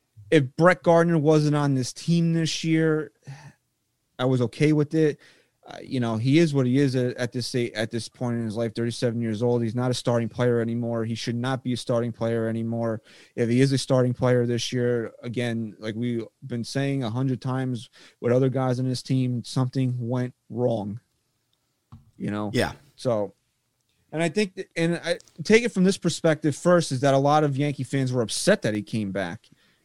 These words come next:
Speaker 2: Why?
Speaker 1: And I, and I, for, for the life of me, I don't get it. Brett Gardner, and I think Sweeney, Sweeney might have made, Sweeney Murdy might have made this point.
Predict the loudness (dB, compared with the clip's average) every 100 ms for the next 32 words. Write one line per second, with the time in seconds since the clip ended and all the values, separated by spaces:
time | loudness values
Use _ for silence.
0 | _ _ _ _ _ _ 0 4 4 0
1 | -4 -2 2 2 4 2 0 _ 0 4
2 | 6 4 2 0 2 2 2 2 2 2
3 | 2 2 0 -2 -10 _ _ _ _ _
4 | _ _ _ _ 4 6 4 4 2 2
5 | 0 -2 _ _ _ _ _ _ _ _
6 | _ _ -2 0 0 -2 -2 2 2 4
7 | 0 -2 _ -10 0 2 2 0 0 -2
8 | -6 -2 0 2 0 0 -2 -4 -4 -4
9 | -8 -10 -8 -8